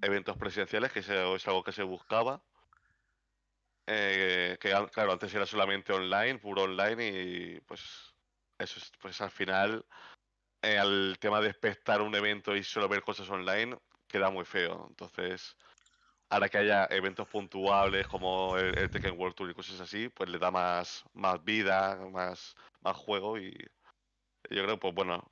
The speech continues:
veremos ya torneos así más, pues más chulos y más guays, a ver qué hay.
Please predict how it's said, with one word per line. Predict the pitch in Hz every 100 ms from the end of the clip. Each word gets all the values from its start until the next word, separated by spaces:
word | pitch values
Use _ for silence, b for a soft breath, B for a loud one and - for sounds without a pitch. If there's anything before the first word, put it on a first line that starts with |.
| _
veremos | 95 95 95
ya | 90 92 92 90 90 -
torneos | 90 90 90 95
así | 101 92 87
más, | 87 87 90 - - _ _ _ _ _ - B B _ _
pues | - 107
más | 135
chulos | - 110 95
y |
más | 95 90
guays, | 92 95
a | 90
ver | 90
qué | 90
hay. | 95